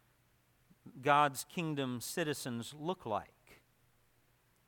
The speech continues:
And how we get there is through relinquishing control of our own personal kingdoms, and we begin to live in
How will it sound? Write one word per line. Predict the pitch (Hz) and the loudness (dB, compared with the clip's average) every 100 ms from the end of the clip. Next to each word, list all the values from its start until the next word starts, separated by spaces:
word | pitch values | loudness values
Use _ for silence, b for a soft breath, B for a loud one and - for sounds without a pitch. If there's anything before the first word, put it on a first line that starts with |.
| _ b b b b b - | _ b b b b b -4
And | 147 143 | -2 0
how | 190 208 208 | 4 6 4
we | 190 185 | 2 -4
get | 143 151 202 180 | -2 0 0 -2
there | 127 110 98 110 - _ b b b b b _ _ _ - | -2 0 0 -6 -12 _ b b b b b _ _ _ -4
is | 151 151 - | -2 -2 -8
through | - 190 165 | -6 -4 -2
relinquishing | 160 160 165 214 214 202 - 170 151 | 0 0 0 -2 -2 -4 -2 -4 -4
control | - 160 143 - - 180 160 131 135 | -6 -6 -6 -6 2 4 4 2 -2
of | - 131 | 0 4
our | 139 160 151 | 6 6 4
own | 139 123 | 0 -2
personal | - 190 - 123 | -4 -4 -4 -8
kingdoms, | - 127 101 90 85 85 110 - - - - b b b b b | -8 -8 -8 -10 -14 -16 -18 -16 -18 -20 -20 b b b b b
and | 135 143 | -6 -2
we | 156 | 0
begin | 147 143 165 160 | 0 0 0 -2
to | 156 175 | -2 -2
live | 151 151 139 | 2 2 0
in | 165 139 131 | -4 -2 -2